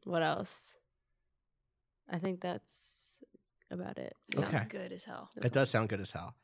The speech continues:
Speaker 3: It's, in fact, it's very close to what I was going to give, except with, like, meat, with, like, ahnani turkey and, like,
Speaker 1: Yeah, if there was, like,
Speaker 3: sweet hot
Speaker 1: some,
Speaker 3: peppers
Speaker 1: some
Speaker 3: and
Speaker 1: deli
Speaker 3: stuff like that.
Speaker 1: tofurkey slices, throw that
Speaker 3: Throw
Speaker 1: on
Speaker 3: that
Speaker 1: there.
Speaker 3: on there. Okay. So instead of doing that, though, I'm gonna go messy like Patrick. <laughs>
Speaker 2: Mm-hmm.
Speaker 3: 'Cause that's,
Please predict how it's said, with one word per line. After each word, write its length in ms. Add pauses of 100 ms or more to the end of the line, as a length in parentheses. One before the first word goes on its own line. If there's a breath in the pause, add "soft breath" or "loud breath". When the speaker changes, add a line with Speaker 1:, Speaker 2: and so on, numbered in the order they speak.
(460 soft breath)
Speaker 3:
It's, 180
in 100
fact, 340
it's 160
very 260
close 220
to 60
what 80
I 60
was 160
going 320
to 80
give, 240
except 220
with, 120
like, 200
meat, 240
with, 100
like, 140
ahnani 420
turkey 680
and, 220
like, 320
Speaker 1:
Yeah, 220
if 160
there 160
was, 160
like, 140
Speaker 3:
sweet 160
hot 80
Speaker 1:
some, 200
Speaker 3:
peppers 160
Speaker 1:
some 140
Speaker 3:
and 80
Speaker 1:
deli 320
Speaker 3:
stuff 160
like 100
that. 180
Speaker 1:
tofurkey 120
slices, 420
throw 160
that 140
Speaker 3:
Throw 100
Speaker 1:
on 60
Speaker 3:
that 100
Speaker 1:
there. 80
Speaker 3:
on 60
there. 240
Okay. 400
So 220
instead 280
of 100
doing 200
that, 120
though, 120
I'm 40
gonna 140
go 100
messy 400
like 200
Patrick. 480
<laughs> 100 (220)
Speaker 2:
Mm-hmm. 140 (100)
Speaker 3:
'Cause 100
that's, 260